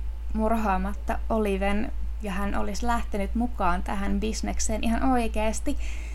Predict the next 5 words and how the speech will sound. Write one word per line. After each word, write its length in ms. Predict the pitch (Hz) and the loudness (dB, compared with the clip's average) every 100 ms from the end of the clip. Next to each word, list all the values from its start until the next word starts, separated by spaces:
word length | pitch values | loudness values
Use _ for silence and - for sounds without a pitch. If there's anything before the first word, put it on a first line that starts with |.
| - 247 | -4 2
niin 380 | 240 233 - - - | 2 2 -2 -6 -2
hehän 360 | 269 226 214 - | 0 2 2 0
olisivat 400 | - 226 220 208 | 0 0 0 0
saaneet 600 | - 214 202 196 190 - - - - | 0 0 0 -2 -2 -4 -4 0 2
patentin 680 | 214 196 185 185 196 190 | 2 0 -2 0 0 0